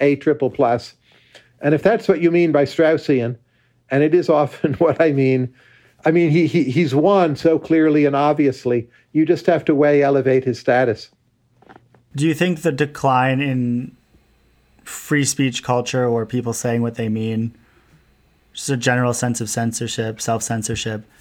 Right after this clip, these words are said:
Speaker 2: do you attribute that to stagnation? Like, is your, is, is your thesis on that ultimately an economic one, or is there something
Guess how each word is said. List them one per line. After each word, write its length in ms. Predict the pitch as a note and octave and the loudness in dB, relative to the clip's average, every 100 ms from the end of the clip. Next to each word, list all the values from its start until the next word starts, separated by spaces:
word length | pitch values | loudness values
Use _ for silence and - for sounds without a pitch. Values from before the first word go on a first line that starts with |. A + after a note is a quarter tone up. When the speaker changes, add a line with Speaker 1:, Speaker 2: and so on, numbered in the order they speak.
| _ _ _ _ _ - C3+ | _ _ _ _ _ -10 -4
Speaker 2:
do 100 | D#3 | -2
you 80 | |
attribute 400 | E3 - D3+ D3+ | 0 0 0 0
that 360 | C#3 B2+ B2+ - | 2 2 0 -4
to 460 | - B2+ B2 A#2+ - | -4 -2 0 -2 -6
stagnation? 1000 | - - A#2 A2 A#2 A2+ B2+ C3 C3+ - _ _ - | -8 -2 -2 -2 -4 -4 -4 -4 -6 -10 _ _ -12
Like, 240 | B2 - - | -12 -10 -6
is 200 | C#3 B2 | -4 0
your, 220 | C3+ C3 | 0 0
is, 320 | D3 A#2+ C3+ | -2 -4 -6
is 220 | D3 C3 C3 | -4 -2 -2
your 120 | B2+ | -2
thesis 440 | - B2+ C#3 B2 | -2 -4 -4 -4
on 160 | B2+ A#2+ | -2 -2
that 260 | A#2 A#2 | -2 -4
ultimately 520 | - B2+ - A#2+ A#2 A#2 | -4 -6 -4 -6 -4 -6
an 80 | |
economic 560 | A2 A2+ A2+ A2 B2+ C3 | -8 -8 -8 -6 -6 -4
one, 260 | D3 D3 D3 | -4 -4 -4
or 240 | C3 B2+ | -4 -2
is 180 | B2 A#2+ | -2 -2
there 120 | B2 | -6
something 580 | A#2 B2 A#2+ B2 A#2 | -4 -4 -2 -4 -4